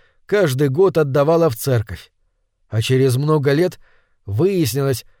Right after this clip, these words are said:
что местный священник расливал маленьких мальчиков и пропил большую часть церковных средств. «Скажите, Брэд вернётся домой?» —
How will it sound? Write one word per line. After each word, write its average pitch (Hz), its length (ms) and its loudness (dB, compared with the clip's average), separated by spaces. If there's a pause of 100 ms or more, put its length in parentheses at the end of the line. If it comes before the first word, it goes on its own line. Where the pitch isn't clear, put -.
(280)
что - 300 -8
местный 147 420 -6
священник 147 720 -2
расливал 156 560 2
маленьких 156 560 0
мальчиков 135 560 -2 (540)
и 117 220 -2
пропил 147 580 0
большую 139 500 -2
часть 165 400 -4
церковных 143 680 -2
средств. - 480 -10 (920)
«Скажите, 147 720 -8 (880)
Брэд 160 380 -4
вернётся 170 560 0
домой?» — 131 480 -2